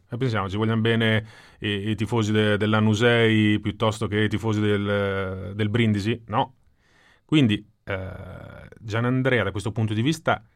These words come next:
per me, per noi è un esempio. Solo pur-, purtroppo ne, ne godo solo io, tra virgolette, magari questa cosa qui, eh, trasuda solo con me, coi tecnici, con, con Musa, quelli che,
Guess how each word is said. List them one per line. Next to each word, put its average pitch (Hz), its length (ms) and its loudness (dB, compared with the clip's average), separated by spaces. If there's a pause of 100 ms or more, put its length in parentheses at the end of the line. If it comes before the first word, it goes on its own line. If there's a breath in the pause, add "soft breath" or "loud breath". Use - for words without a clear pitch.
(320)
per 107 140 2
me, 120 220 2
per 107 200 -4
noi 135 280 2
è 107 40 2
un 101 140 -2
esempio. 95 540 -4
Solo 123 180 -8
pur-, - 160 -14 (100)
purtroppo - 380 -2
ne, 110 120 0
ne 107 140 -2
godo 117 240 2
solo 120 300 2
io, 127 320 6
tra 110 120 0
virgolette, 110 520 0
magari 110 220 -2
questa 107 200 -6
cosa 104 180 -4
qui, 123 240 -2 (480 soft breath)
eh, 87 280 -8
trasuda 110 400 -2
solo 113 200 0
con 110 140 0
me, 123 160 2
coi 107 160 -2
tecnici, 113 480 0
con, 98 480 -4
con 104 160 -2
Musa, 123 340 2
quelli 110 220 0
che, 101 200 -6